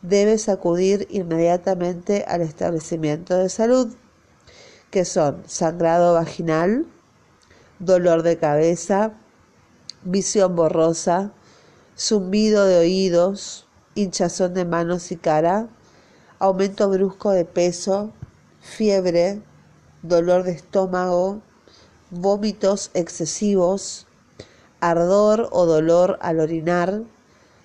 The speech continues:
pérdida de líquido por los genitales, no se perciben movimientos fetales, dolor o endurecimiento de vientre,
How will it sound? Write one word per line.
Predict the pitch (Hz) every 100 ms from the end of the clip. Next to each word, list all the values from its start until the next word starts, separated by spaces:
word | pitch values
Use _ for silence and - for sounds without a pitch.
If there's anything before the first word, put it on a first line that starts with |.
| _ _
pérdida | - 208 202 214 208
de | 196 175
líquido | 190 190 - 202 196 190
por | 190 170 185 185 -
los | 170 165 165
genitales, | - 175 170 165 190 175 175 175 - - _ _ _ _ _ _ _
no | 214 220
se | 247
perciben | 226 180 - 202 196 190
movimientos | 185 170 165 160 170 165
fetales, | 160 - 175 170 180 220 - - _ _ _ _ _ _
dolor | 175 180 180 196 214 262 -
o | 185 185 202
endurecimiento | - 170 170 170 160 - 160 160 170 175
de | 160
vientre, | 156 175 185 180 180 202 262